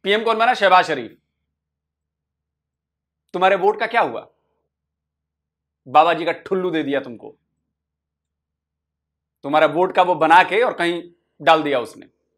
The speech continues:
लेकिन तुम लोग को फर्क नहीं है। और तुम कह रहे हो भारत की लूली लंगड़ी डेमोक्रेसी है।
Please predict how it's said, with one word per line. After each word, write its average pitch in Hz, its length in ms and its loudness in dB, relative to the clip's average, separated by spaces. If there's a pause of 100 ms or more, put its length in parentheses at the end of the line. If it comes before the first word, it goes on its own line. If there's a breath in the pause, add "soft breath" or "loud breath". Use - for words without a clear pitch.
(1000)
लेकिन 170 220 -2
तुम 185 120 -6
लोग 180 120 -4
को 185 60 -6
फर्क 180 400 0
नहीं 147 220 -8
है। 110 160 -20
और 143 60 -4
तुम 214 200 -6
कह 196 160 2
रहे 208 120 2
हो 170 60 -8
भारत 196 360 2
की 156 300 -12
लूली 185 260 -4
लंगड़ी 240 260 -4
डेमोक्रेसी 185 520 -6
है। - 100 -20